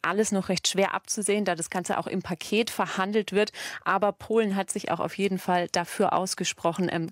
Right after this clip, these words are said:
kein genauen Datum für den Verbrenner nennen zu wollen. Aber insgesamt lässt es sich nicht ganz so einfach zu vergleichen, weil das jetzt eben hier um das Klimapaket der E U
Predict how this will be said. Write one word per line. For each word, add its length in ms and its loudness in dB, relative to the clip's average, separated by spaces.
kein 320 -2
genauen 400 0
Datum 420 0
für 160 -2
den 140 2
Verbrenner 480 0
nennen 260 2
zu 220 -2
wollen. 240 4
Aber 180 2
insgesamt 480 0
lässt 200 0
es 80 2
sich 100 0
nicht 160 -2
ganz 200 -2
so 60 -2
einfach 260 -2
zu 160 -8
vergleichen, 540 -2
weil 100 0
das 140 -2
jetzt 160 -4
eben 180 -4
hier 240 2
um 140 -4
das 240 -2
Klimapaket 720 0
der 100 2
E 140 0
U 80 -6